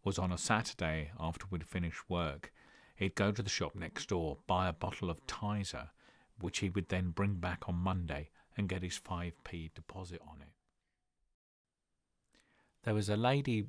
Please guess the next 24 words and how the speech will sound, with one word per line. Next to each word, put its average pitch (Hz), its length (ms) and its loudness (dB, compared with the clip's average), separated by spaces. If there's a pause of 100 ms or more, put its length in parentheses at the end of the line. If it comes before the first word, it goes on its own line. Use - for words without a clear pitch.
(140)
also 92 300 2
working 87 340 2
there 92 160 4
who, 104 200 6 (340)
who 101 100 4
was 95 180 2
in 101 60 6
her 98 100 8
late 107 400 4
sixties, - 680 0
had 80 220 -6
been 80 200 0
there 78 160 -2
for - 160 -6
years. 80 640 -4 (800)
And - 220 -16
there 98 80 4
was 101 120 4
also 117 360 6
a 92 60 4
girl 78 440 2 (600)
who 95 180 2
was 95 240 4
about 92 320 2